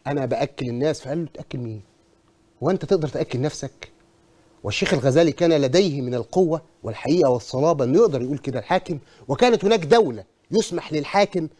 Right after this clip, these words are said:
إنه يقول كلامه. طبعا الحديث المصور بتاع الشيخ الشعراوي اللي قاله لحسني مبارك على الهوا بتاع: "إذا كنت قادرنا ف-، وإذا كنا قدرك فليعينك الله"، والحاجات دي تؤكد إنه كان في ساعتها كلام بيتقال للحكام. فهي فكرة إنه مش هنتكلم في الجزء الديني بتاعت أنت،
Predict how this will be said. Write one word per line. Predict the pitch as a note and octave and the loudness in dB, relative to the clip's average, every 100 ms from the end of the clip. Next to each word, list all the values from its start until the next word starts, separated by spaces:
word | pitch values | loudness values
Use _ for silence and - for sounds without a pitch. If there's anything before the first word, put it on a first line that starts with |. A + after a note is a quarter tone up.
| - | -8
إنه | D#3+ | -4
يقول | D#3 G3+ | -2 0
كلامه. | F3+ G#3 E3 | 2 2 2
طبعا | G#3 F3+ E3+ - - | 2 2 0 -8 -12
الحديث | C#3 E3+ G#3+ - | -4 -2 -2 -2
المصور | D#3+ C#3 G3+ D#3+ | -4 2 2 2
بتاع | - C3+ | -2 -6
الشيخ | - F#3 | -6 -10
الشعراوي | D#3 D3+ D#3+ F3 D#3+ C#3+ _ _ - | -6 0 2 2 0 -6 _ _ -12
اللي | B2+ C3 | -6 0
قاله | E3+ F3 | 2 2
لحسني | C#3 B2+ B2 F3 D#3+ C#3 | 0 -2 -4 -4 -4 0
مبارك | E3 D#3 | 0 0
على | D3+ D#3+ | -2 0
الهوا | D3 E3 D3 - _ - | 2 2 0 -6 _ -12
بتاع: | B2+ C#3+ | -4 -2
"إذا | C#3 | 0
كنت | F#3 F3 D#3 | 0 0 0
قادرنا | D3 C3 C3+ E3+ D#3+ | 0 2 4 4 2
ف-، | C3 B2+ | 0 -2
وإذا | A#2 A#2 B2 | -2 -2 -4
كنا | C#3 D#3+ D3+ | -2 0 0
قدرك | D#3+ D3 C3 | 2 0 -2
فليعينك | C3 B2 D3 C3+ | -4 -2 -2 -2
الله"، | B2 | 0
والحاجات | D3+ C3+ E3 | 0 2 0
دي | D#3 G3 - _ - _ - | 0 -6 -10 _ -20 _ -2
تؤكد | - A3+ - D3 | 2 2 0 -2
إنه | C#3 | -2
كان | C3+ C#3+ | -2 -4
في | D#3+ | -4
ساعتها | F#3+ D#3+ E3 D3 | -4 -2 -2 -4
كلام | C#3 D#3 F#3 | 0 2 2
بيتقال | C3 - C3+ | -2 -6 -6
للحكام. | A2+ - - - _ _ _ _ - | -6 -12 -20 -20 _ _ _ _ 0
فهي | F#3 B3+ | 6 6
فكرة | C#4+ C4 A3+ F#3+ | 6 -2 -4 -2
إنه | F3 - - D3+ _ - | -6 -6 -12 -14 _ -8
مش | D3+ F3+ | -4 0
هنتكلم | F3 - B3 | 0 4 4
في | - | 4
الجزء | D#3+ F#3+ E3+ | 2 -2 -2
الديني | C3+ F#3 | -4 -2
بتاعت | D3 B2+ D3+ | 0 -2 -2
أنت، | D3+ C3+ A#2+ | -2 -2 -4